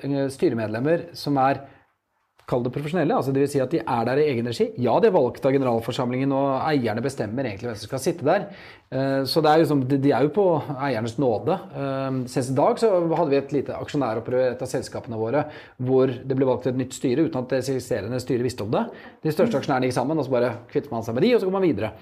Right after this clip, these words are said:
Eh, så det er liksom, man sitter jo litt på eiernes nåde, eh, men det har, det har noe å si med de forskjellige fasene. Eh, så må, du må liksom hele tiden tenke på at ja, den du representerer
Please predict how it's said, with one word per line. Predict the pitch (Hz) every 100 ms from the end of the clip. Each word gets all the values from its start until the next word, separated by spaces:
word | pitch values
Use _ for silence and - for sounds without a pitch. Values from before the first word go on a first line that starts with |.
| - - - -
Eh, | 147 160
så | 170 190
det |
er | 165 214
liksom, | 180 185
man |
sitter | 175 143 - 226
jo |
litt | 139 -
på | 160
eiernes | 135 110 123 147
nåde, | 110 120 226 - -
eh, | 147 139 135 131 135 131 127 - -
men | 151 175 180
det | 160
har, | 180 170
det | 170
har | 175
noe | 160
å |
si | 156
med | 160
de | 165
forskjellige | 170 160 160
fasene. | 185 117 - 180 - - - - _
Eh, | - 151 147 143
så | 139 180
må, | 170
du | 165
må | 165 185
liksom | 165 165 - - - -
hele | 208 156 151
tiden | 143 156
tenke | 170 143 147
på |
at | 151
ja, | 135 147
den | 135
du | 120
representerer | 131 131 127 151